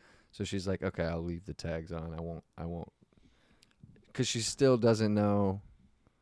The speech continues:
She, I asked if she views them as an asset or as fashion, and she's like, "They're both."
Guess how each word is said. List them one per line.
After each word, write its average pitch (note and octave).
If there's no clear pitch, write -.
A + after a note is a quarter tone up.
She, -
I A#2+
asked C3+
if B2+
she B2+
views A#2+
them A#2
as G#2+
an G2
asset G#2
or G2
as F2
fashion, F#2
and E2+
she's G#2
like, -
"They're C3
both." C3+